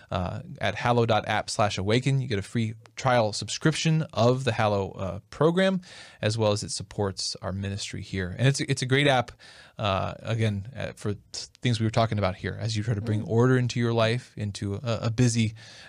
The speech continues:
Speaker 1: crazy, hectic life, the Hallow app is a great little tool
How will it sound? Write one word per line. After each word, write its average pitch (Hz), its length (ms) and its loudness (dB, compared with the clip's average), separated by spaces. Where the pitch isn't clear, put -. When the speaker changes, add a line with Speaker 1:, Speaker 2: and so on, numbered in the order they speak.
Speaker 1:
crazy, 135 380 4
hectic 123 360 2
life, 113 400 2
the 117 80 0
Hallow 110 240 4
app 110 160 2
is 101 60 -2
a 104 40 -2
great 110 160 -2
little 101 240 -6
tool 214 480 6